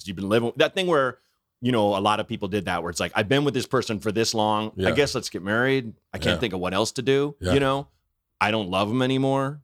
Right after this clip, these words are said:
Speaker 1: but, you know, and we would go out and get wasted, and we would hook up. And
Speaker 2: Really?
Speaker 1: Yeah. And, like, the next day act like, "Oh, never again.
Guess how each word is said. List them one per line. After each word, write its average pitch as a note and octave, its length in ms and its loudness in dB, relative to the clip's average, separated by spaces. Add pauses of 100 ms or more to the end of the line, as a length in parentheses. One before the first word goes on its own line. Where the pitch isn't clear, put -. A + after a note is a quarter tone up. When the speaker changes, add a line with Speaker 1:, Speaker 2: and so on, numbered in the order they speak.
Speaker 1:
but, F2+ 420 0
you B2+ 100 2
know, G2 260 0 (540)
and G#2 140 -2
we A2+ 100 0
would G#2 140 0
go G#2 220 2
out F#2+ 240 -2
and F2+ 260 -6
get F2 180 -6
wasted, G#2 720 0 (100)
and F#2+ 140 -4
we F#2 120 -4
would F2 140 -4
hook - 220 -4
up. C#2 260 -8 (360)
And G2 120 2
Speaker 2:
Really? A2+ 420 2
Speaker 1:
Yeah. G2+ 300 0 (100)
And, A2+ 160 0
like, A2+ 160 0
the A2+ 80 -2
next G#2+ 340 -2
day A2 240 2
act G2+ 240 -4
like, F#2 260 -4 (400)
"Oh, D3+ 400 2
never E3 440 2
again. D#3+ 500 0